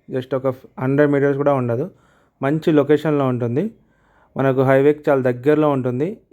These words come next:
ఇది టూ ఇయర్స్ ఓల్డ్ బిల్డింగ్, డెబ్బై గజాలు, ఈస్ట్ ఫేస్ ఇల్లు ఇది. చూసుకోవచ్చు, మనకు ఒక రోడ్ మాత్రం ఒక టెన్ ఫీట్స్ మాత్రమే ఉంటుంది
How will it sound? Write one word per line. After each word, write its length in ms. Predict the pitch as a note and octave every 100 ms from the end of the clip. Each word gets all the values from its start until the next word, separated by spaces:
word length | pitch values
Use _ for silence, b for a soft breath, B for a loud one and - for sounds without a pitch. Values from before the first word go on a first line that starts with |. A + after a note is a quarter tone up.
| C3+
ఇది 100 | C#3 C3+
టూ 100 | D3 D3
ఇయర్స్ 220 | D#3 D3+
ఓల్డ్ 180 | C#3 C#3 C3+
బిల్డింగ్, 360 | C3 B2 B2+ F#3+ - _ _ _ -
డెబ్బై 220 | C3 C3 C3+
గజాలు, 360 | C3+ C3 B2+ E3 - D3+
ఈస్ట్ 180 | D#3 D#3 C#3+
ఫేస్ 200 | C#3+ C3+
ఇల్లు 120 | B2 B2
ఇది. 140 | D3+ A3+ _ _ _ -
చూసుకోవచ్చు, 600 | D3 C#3+ C#3+ C3 C3 E3+ G#3+ -
మనకు 220 | C#3 C3 C3+
ఒక 80 | C3+ C3 C3 B2 b b - C3+
రోడ్ 200 | E3 F3 E3
మాత్రం 260 | D3 D#3+ E3+ C3
ఒక 140 | B2+
టెన్ 180 | C#3 C#3 D#3
ఫీట్స్ 260 | D3+ - C3+
మాత్రమే 360 | B2+ C3 B2+ B2 A#2+
ఉంటుంది 320 | A#2 B2